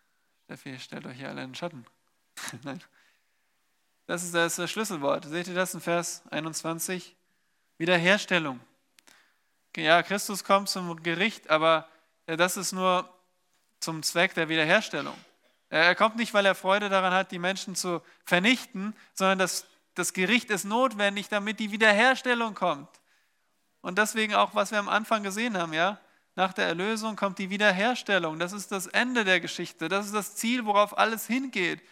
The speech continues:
Wiederherstellung. Und wovon?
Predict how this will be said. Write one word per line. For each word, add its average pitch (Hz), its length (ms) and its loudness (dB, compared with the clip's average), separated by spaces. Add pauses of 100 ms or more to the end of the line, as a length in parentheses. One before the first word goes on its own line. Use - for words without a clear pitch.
(280)
Wiederherstellung. 220 1200 4 (2500)
Und 139 180 -12
wovon? 160 600 -2